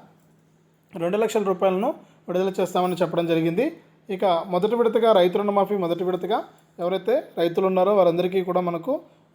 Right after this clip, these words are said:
ఆ, అరవై వేల రూపాయల వరకు కూడా మొదటి విడత రైతు రుణమాఫీని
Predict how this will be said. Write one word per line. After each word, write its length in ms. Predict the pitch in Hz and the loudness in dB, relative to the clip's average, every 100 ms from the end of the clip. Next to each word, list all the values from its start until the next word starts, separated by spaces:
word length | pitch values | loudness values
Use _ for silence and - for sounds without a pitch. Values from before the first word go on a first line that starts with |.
| 185 | -6
ఆ, 40 | 165 160 170 185 185 185 | -2 -2 -2 -4 -4 2
అరవై 200 | 175 202 | 4 4
వేల 120 | 202 196 | 2 2
రూపాయల 240 | 185 190 190 | 0 2 2
వరకు 160 | 185 190 180 | 0 -2 -4
కూడా 100 | 190 175 | -2 -2
మొదటి 180 | 170 190 | 0 0
విడత 160 | 185 185 | 0 0
రైతు 160 | 165 165 | 0 -2
రుణమాఫీని 420 | 180 180 170 185 | -4 -2 -2 -4